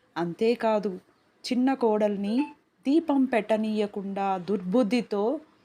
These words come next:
ఎన్ని ఆటంకాలు కల్పించినా అన్నింటినీ తన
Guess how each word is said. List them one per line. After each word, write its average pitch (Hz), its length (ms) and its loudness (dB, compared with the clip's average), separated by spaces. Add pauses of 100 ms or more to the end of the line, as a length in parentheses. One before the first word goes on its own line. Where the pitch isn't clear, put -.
(180)
ఎన్ని 302 460 4
ఆటంకాలు 208 800 -2
కల్పించినా 190 920 -4 (680)
అన్నింటినీ 262 720 4
తన 202 240 -4